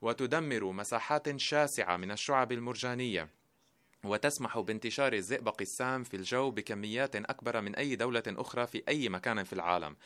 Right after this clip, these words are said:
تساهم الصين أكثر بمرتين تقريباً من الولايات المتحدة في انبعاثات الكربون، وانبعاثاتها ترتفع بسرعة. بعدما انسحبت من اتفاق باريس للمناخ، ذلك الاتفاق المجحف،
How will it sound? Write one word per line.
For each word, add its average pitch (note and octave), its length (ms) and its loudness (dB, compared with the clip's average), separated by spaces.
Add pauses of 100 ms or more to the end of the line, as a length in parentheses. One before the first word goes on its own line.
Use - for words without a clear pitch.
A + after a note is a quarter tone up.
(340)
تساهم B2 440 0
الصين C#3+ 420 -2
أكثر C3 400 0
بمرتين C#3 720 0
تقريباً B2+ 540 -2 (260)
من C3+ 180 -2
الولايات B2 540 0
المتحدة A#2+ 580 -4
في A#2+ 120 -6
انبعاثات G#2 560 2
الكربون، G2 560 0 (240)
وانبعاثاتها G#2 800 2
ترتفع A#2+ 580 0
بسرعة. G2 500 0 (580)
بعدما C3+ 320 4
انسحبت D3+ 400 -4
من B2 140 -2
اتفاق B2 440 -2
باريس B2 480 0
للمناخ، G#2+ 600 -2
ذلك G2 300 -2
الاتفاق G#2 540 0
المجحف، A#2+ 580 -4